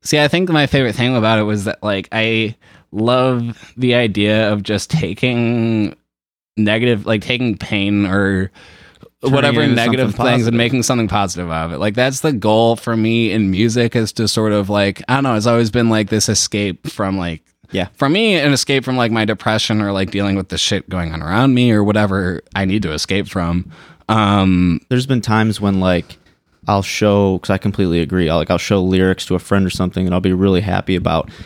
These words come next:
Speaker 2: and they'll be like, "Are you okay?"
Speaker 1: Right.
Speaker 2: And I'll be like, "Yeah, you don't realize, like,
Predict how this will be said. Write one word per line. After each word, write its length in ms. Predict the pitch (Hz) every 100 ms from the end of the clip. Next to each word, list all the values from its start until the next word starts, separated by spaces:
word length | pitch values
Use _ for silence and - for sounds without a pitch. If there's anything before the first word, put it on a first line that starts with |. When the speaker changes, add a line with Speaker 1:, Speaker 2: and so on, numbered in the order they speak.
| -
Speaker 2:
and 80 | 107
they'll 60 | 101
be 140 | 98
like, 260 | 92 80 - _ _ _ _
"Are 80 | 98
you 180 | 95 113
okay?" 540 | 110 - 92 92 117 139 -
Speaker 1:
Right. 400 | 113 117 104 98
Speaker 2:
And 80 | 123
I'll 80 | 127
be 80 |
like, 120 | 113 120
"Yeah, 140 | 151
you 140 | 120
don't 100 | 123
realize, 380 | 110 131 104 98
like, 280 | 98 90 -